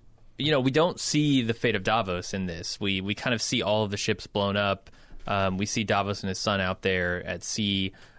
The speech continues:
I don't know where he ends up, but, uh, Stannis gets kinda pulled from the battle. Um, we, we can see him being yanked off the battlefield very quickly.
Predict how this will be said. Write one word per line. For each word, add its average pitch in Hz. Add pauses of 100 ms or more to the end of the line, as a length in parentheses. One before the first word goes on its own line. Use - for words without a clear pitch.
(100)
I 120
don't 101
know 117
where 107
he 101
ends 98
up, 101
but, 101 (420)
uh, 95 (120)
Stannis - (120)
gets -
kinda -
pulled 110
from 101
the 92
battle. 117 (560)
Um, 92
we, 98
we 104
can 101
see 107
him 98
being 95
yanked 95 (420)
off 104
the -
battlefield 92
very 95
quickly. 90